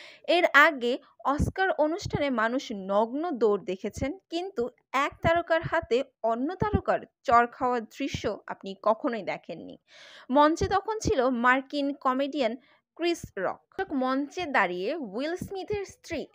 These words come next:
জ্যাডা পিঙ্কেট স্মিথকে নিয়ে ঠাট্টা করেন ক্রিস। সবাই কম বেশি হেসে দিলেও গম্ভীর হয়ে যান জ্যাডা। এরপরই ঘটনাটি ঘটে সবার চোখের সামনে। মঞ্চে এসে ক্রিস রককে সপাটে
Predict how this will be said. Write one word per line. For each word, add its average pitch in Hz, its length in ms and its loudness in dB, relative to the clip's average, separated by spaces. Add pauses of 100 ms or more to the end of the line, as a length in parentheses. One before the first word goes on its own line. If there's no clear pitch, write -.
(100)
জ্যাডা 262 520 0 (200)
পিঙ্কেট 311 600 -4
স্মিথকে - 560 -6
নিয়ে 180 320 -8
ঠাট্টা 294 420 -4
করেন 277 360 -2
ক্রিস। - 460 -10 (320)
সবাই 294 400 4
কম 403 260 -2
বেশি 339 360 -6
হেসে 370 280 -2
দিলেও 247 340 0
গম্ভীর 240 560 -2
হয়ে 302 200 0
যান 190 400 -8
জ্যাডা। 139 360 -6 (480)
এরপরই 320 680 4
ঘটনাটি 254 540 -2
ঘটে 240 400 -4
সবার 220 420 0 (160)
চোখের 320 420 -2
সামনে। 160 460 -6 (280)
মঞ্চে 226 360 -2
এসে 240 480 -2 (220)
ক্রিস 302 260 -2 (200)
রককে 220 640 -4 (260)
সপাটে 349 640 0